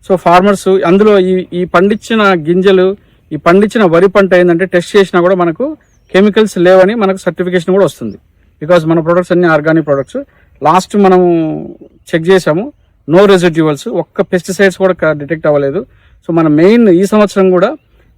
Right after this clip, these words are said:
మొక్క విత్తనం పెట్టిన దగ్గర నుంచి, నారు దశ నుంచి లాస్ట్ హార్వెస్టింగ్ కోత దశ వరకు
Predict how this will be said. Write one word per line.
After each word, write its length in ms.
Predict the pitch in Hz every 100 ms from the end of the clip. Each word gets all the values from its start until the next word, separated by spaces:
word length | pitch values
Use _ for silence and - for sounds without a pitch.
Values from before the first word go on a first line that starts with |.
| -
మొక్క 540 | 160 - 240 208 196 208
విత్తనం 440 | 165 - 233 240
పెట్టిన 300 | 214 190 208
దగ్గర 220 | 180 170
నుంచి, 180 | 208 196
నారు 300 | 165 180 214
దశ 220 | 202 190
నుంచి 240 | 180 196 196
లాస్ట్ 360 | 180 190 196 190
హార్వెస్టింగ్ 540 | 165 180 185 - 175
కోత 220 | 165 175
దశ 200 | 170 160
వరకు 380 | 147 147 -